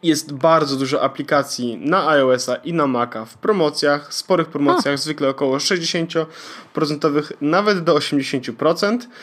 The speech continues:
Speaker 1: Mm, podlinkuję oczywiście w opisie odcinka, e, link do strony Absanta i teraz, żebyście wiedzieli mniej więcej, czego się spodziewać,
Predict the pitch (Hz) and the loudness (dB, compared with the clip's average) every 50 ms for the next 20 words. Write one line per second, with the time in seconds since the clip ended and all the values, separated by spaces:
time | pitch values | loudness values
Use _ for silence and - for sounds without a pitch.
0 | - - - - - - - _ 147 143 139 139 143 143 143 139 143 139 127 - | -20 -20 -20 -20 -20 -20 -16 _ -2 0 0 2 2 2 2 2 0 -2 -2 -6
1 | - - - - 180 165 165 175 170 - 180 165 143 143 143 - 143 143 139 - | -8 -4 0 2 2 4 2 2 2 2 4 4 4 2 0 -2 -4 -4 -4 -2
2 | - 151 139 139 139 139 131 - - 135 135 151 151 151 156 120 120 - - 151 | 0 2 2 2 2 0 -2 -4 -6 -8 -8 -6 -6 -4 -4 -4 -4 -6 -4 -2
3 | 143 135 - 139 131 127 127 123 - - 120 120 120 117 117 120 131 135 135 135 | -2 -2 0 0 0 0 0 -2 -4 -6 -4 -2 -2 -2 0 0 2 2 2 2
4 | 131 131 131 123 98 98 120 - - - 208 226 240 233 214 185 - 170 170 185 | 0 0 -4 -4 -4 -4 -4 -2 0 2 2 2 2 2 2 2 2 0 0 0
5 | 170 175 165 156 170 160 160 165 - - 165 151 151 147 156 175 165 156 151 151 | 0 0 0 -2 -4 -4 -6 -6 -6 -6 -6 -6 -4 -2 0 0 0 0 0 0
6 | 156 147 - 147 165 147 135 131 - 135 - 143 147 185 214 196 175 180 - | -2 -4 -4 -4 -4 -4 -4 -4 -6 -6 -6 -2 0 2 2 2 2 0 -2